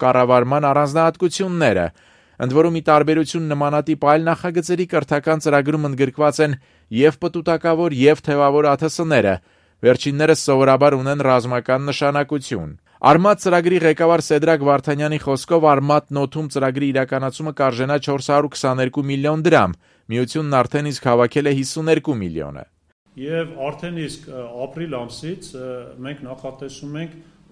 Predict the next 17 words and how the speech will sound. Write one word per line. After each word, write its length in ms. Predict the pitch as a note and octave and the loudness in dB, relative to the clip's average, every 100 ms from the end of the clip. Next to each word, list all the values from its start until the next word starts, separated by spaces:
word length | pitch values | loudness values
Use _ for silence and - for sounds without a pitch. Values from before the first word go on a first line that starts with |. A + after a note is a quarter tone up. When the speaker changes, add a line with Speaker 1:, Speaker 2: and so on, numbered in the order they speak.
| F#3 | -16
Speaker 2:
ութ 160 | F3 D3+ | -10 -8
լաբորատորիաների 1080 | A#2+ A#2+ B2+ B2+ B2+ C3 C3 B2 B2 C3 E3 F3+ - _ _ - | -8 -10 -10 -10 -12 -12 -12 -12 -14 -12 -12 -14 -20 _ _ -16
ներդրումը։ 600 | A#2+ B2 A#2+ A#2+ A#2 C3 F3+ G#3+ - _ _ _ A2+ | -14 -12 -12 -12 -12 -10 -10 -12 -20 _ _ _ -12
Դրանք 280 | C3+ D#3+ D#3+ D#3+ | -8 -6 -8 -10
կլինեն, 380 | C#3 D3 D3+ B2+ | -10 -8 -8 -10
ը, 180 | A#2+ A2+ A#2 A2 B2+ | -12 -12 -12 -12 -12
առաջի 360 | C#3 C3 - C#3 C3 | -10 -12 -12 -12 -12
ութը 240 | C3+ A#2+ C3 | -14 -12 -10
դրանք 320 | C3+ A2+ A2 | -10 -12 -12
Գյումրի, 420 | C3+ D3+ C#3 D3 F#3 - - - _ - | -10 -8 -8 -8 -8 -12 -20 -20 _ -12
Վանաձոր, 600 | A#2+ C#3 C#3 B2+ D3 D#3+ D#3+ - _ _ _ _ B2 | -10 -8 -8 -6 -6 -6 -12 -20 _ _ _ _ -12
Դիլիջանի 640 | C#3+ D#3 D#3 D#3 D#3+ D#3+ C3+ | -8 -8 -8 -6 -6 -6 -6
Մոնթե 260 | C3+ C#3 D3 C#3 | -8 -10 -10 -10
Մելքոնյան 480 | C3 C3 C3+ C#3 A#2+ | -12 -12 -12 -10 -10
ռազմական 640 | A#2+ B2 B2+ B2+ C3 A#2+ | -12 -10 -14 -10 -12 -12
ուսումնարանը, 720 | A#2 B2 A#2+ A#2+ A#2+ B2 C#3 D#3+ - - _ _ _ _ - | -14 -14 -12 -10 -12 -10 -12 -12 -16 -20 _ _ _ _ -8
Թալին, 440 | B2+ C3 D#3 E3+ | -6 -4 -4 -6